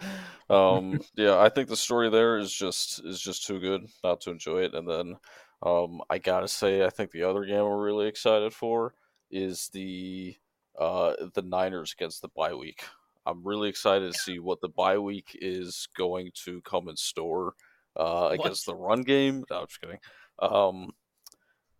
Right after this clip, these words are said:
Speaker 1: the Packers and the Cowboys, uh, I really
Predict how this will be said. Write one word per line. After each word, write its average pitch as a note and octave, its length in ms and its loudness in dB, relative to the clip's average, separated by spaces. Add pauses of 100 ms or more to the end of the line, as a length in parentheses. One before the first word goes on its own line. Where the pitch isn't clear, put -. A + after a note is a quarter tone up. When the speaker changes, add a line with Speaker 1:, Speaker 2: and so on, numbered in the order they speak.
(160)
Speaker 1:
the G#2 60 -6
Packers B2 760 2
and F#2+ 160 -2
the G2 60 -10
Cowboys, G#2 800 0
uh, F2+ 440 0
I F#2 220 0 (160)
really F#2 540 -6